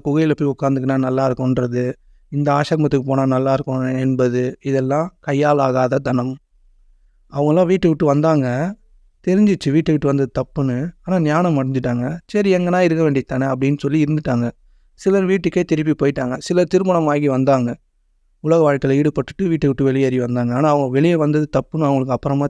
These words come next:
தெரிஞ்சுது. அதனால எங்கெங்கேயோ போனா உங்களுக்கு ஏதோ கிடைக்கும்னு தயவு செய்து உங்கள் சுதந்திரத்தை இழந்து விடாதீர்கள். உங்கள் சுதந்திரம் விலை மதிப்பற்-, விலை மதிப்பற்றது. நீங்கள்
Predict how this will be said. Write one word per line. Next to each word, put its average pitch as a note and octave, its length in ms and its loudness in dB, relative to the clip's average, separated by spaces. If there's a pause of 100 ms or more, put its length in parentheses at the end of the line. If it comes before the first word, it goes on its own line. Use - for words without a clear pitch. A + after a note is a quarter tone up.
தெரிஞ்சுது. C#3 400 0 (1000)
அதனால D#3+ 360 0
எங்கெங்கேயோ E3+ 480 2
போனா E3 340 0
உங்களுக்கு D#3 260 2
ஏதோ D3+ 160 2
கிடைக்கும்னு D3+ 600 -2
தயவு D3 320 0
செய்து C#3 540 -4 (1000)
உங்கள் C#3 260 0
சுதந்திரத்தை C#3+ 720 0
இழந்து C#3 380 0
விடாதீர்கள். B2 600 0 (1200)
உங்கள் C3+ 280 0
சுதந்திரம் D3+ 520 2
விலை C#3+ 220 4
மதிப்பற்-, C3+ 600 -2
விலை C3 340 -2
மதிப்பற்றது. C#3+ 840 -2 (1800)
நீங்கள் D#3 560 0